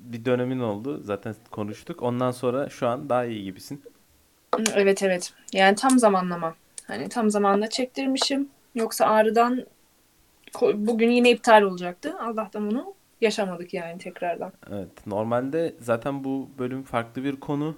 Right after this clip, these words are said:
Speaker 1: ve farklı bir konuğumuz vardı ama, e, maalesef konuğumuzun acil işi çıkınca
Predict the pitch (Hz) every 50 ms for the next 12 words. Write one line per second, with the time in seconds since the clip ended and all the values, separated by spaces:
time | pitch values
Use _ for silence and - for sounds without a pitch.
0 | - _ - 107 117 120 120 117 120 113 113 - - 120 123 123 120 - - 110
1 | 110 113 117 117 117 131 131 117 110 104 95 95 95 95 135 151 - - 113 113
2 | 113 113 131 - - - - - 110 110 107 110 110 107 110 110 - 117 113 117
3 | - - 107 107 107 107 107 107 104 110 110 107 - - 107 101 101 104 104 104
4 | 104 - - - - - - 123 110 98 98 113 120